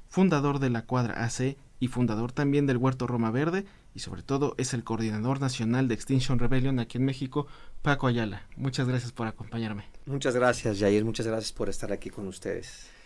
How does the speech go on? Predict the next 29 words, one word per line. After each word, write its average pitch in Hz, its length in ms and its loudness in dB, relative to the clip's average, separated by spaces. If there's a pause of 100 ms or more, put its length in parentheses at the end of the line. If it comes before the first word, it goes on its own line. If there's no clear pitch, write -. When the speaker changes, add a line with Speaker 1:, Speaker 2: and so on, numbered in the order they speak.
(120)
Speaker 1:
Me 117 200 2
gustaría 120 400 0
mucho 120 340 0
que 110 280 -6 (100)
tú 127 120 0
nos 123 180 4
expliques 117 560 -4 (320)
qué, 127 200 4
de 113 180 0
qué 127 120 -2
trata, 123 360 0
de 110 120 -2
qué 117 140 -2
va 110 140 -2
Extinction 107 440 -6
Rebellion. 95 400 -8 (200)
Speaker 2:
Pues, - 540 0 (120)
con 120 180 0
mucho 127 240 0
gusto. 120 300 0
Mira, 113 400 4 (240)
eh, 104 520 0
como, 104 440 0 (220)
como 104 300 -2
saben, 143 600 2 (760)
nosotros 117 720 -2
venimos 117 400 -2
sosteniendo 110 720 -4
que 95 460 -4